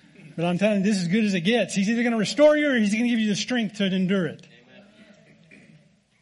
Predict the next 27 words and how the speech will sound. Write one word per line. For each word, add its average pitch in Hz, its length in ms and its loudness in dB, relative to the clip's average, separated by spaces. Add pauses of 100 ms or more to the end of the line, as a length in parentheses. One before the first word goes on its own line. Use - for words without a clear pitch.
(600)
I'll 185 140 0
take 233 200 -2
some 220 140 -4
restoration, 220 680 -4 (1160)
but 131 120 -14
I'll 135 40 -8
also 180 360 -4
take 175 200 -6
some 170 140 -6
endure. 160 400 -6 (3500)
In 160 480 -6
September 214 560 -4
of 151 80 -6
two 214 160 -4
thousand 180 420 -2
nineteen, 170 640 -4 (260)
two 226 140 -2
thousand, 196 360 -2
in 185 160 -4
October 208 440 -4
of 170 80 -10
two 208 120 -4
thousand 170 360 -4
sixteen, 185 440 -6
I 170 140 -4
was 151 140 -6
diagnosed 170 720 -4